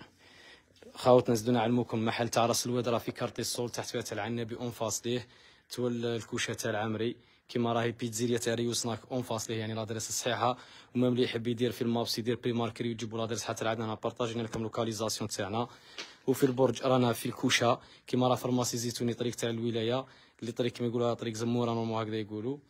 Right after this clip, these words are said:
آه، جيست اكوتي فارماسي تاع زيتوني، دير لادريس فارماسي زيتوني ان شاء الله بربي تجي طول عندنا المحل، رانا كيما نقولوا جنب بجنب. هذو اللي راهم معنا في البرج، راني كيما البضاعه اللي رانا نصوروا لكم فيها هنا، راهي متوفره هنا، راهي متوفره في البرج.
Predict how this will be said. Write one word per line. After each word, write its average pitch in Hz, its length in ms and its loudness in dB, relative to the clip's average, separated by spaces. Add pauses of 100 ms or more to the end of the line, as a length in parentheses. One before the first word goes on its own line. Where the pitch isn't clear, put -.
(380)
آه، 123 160 2
جيست 120 320 -4
اكوتي 131 420 -4
فارماسي 127 420 -2
تاع 127 160 0
زيتوني، 110 440 -4
دير 120 180 0
لادريس 123 380 2
فارماسي 127 400 0
زيتوني 120 320 -2
ان 113 40 -2
شاء 127 140 -4
الله 123 120 -2
بربي 131 280 -4 (340)
تجي 131 200 0
طول 135 200 4
عندنا 127 280 4
المحل، 113 180 -2
رانا 123 420 0 (160)
كيما 127 160 0
نقولوا 123 180 0
جنب 131 240 2
بجنب. 104 240 -6 (400)
هذو 120 180 2
اللي 131 120 6
راهم 131 140 6
معنا 123 240 2
في 120 100 -4
البرج، 135 320 -2 (360)
راني 127 200 4
كيما 135 180 2
البضاعه 123 380 2
اللي 123 100 2
رانا 135 120 2
نصوروا 131 320 0
لكم 127 140 -4
فيها 127 300 2
هنا، 120 180 0
راهي 127 100 0
متوفره 127 380 -2
هنا، 131 140 0
راهي 131 80 0
متوفره 127 400 -2
في 117 100 -2
البرج. 120 280 -2